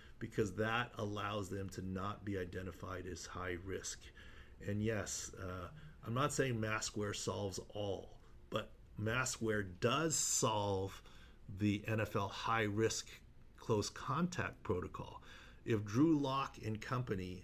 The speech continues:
had been wearing masks in their encounters with Jeff Driskel, they would have played on Sunday, but they didn't, and that's why they were dinged. We talk about outdoor dining and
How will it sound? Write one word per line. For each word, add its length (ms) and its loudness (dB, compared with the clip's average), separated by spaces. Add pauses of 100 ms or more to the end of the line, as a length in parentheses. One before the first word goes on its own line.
had 200 -2
been 200 0
wearing 360 2
masks 640 -2
in 220 2
their 320 0 (200)
encounters 720 -4
with 160 -6
Jeff 240 -4
Driskel, 460 -4 (420)
they 220 2
would 160 6
have 100 -2
played 440 0
on 200 -4
Sunday, 540 -8 (280)
but 180 0
they 140 2
didn't, 600 2 (300)
and 100 2
that's 260 2
why 140 2
they 160 0
were 220 -2 (180)
dinged. 440 0 (340)
We 80 -2
talk 340 0
about 340 0
outdoor 400 2
dining 600 2
and 100 -2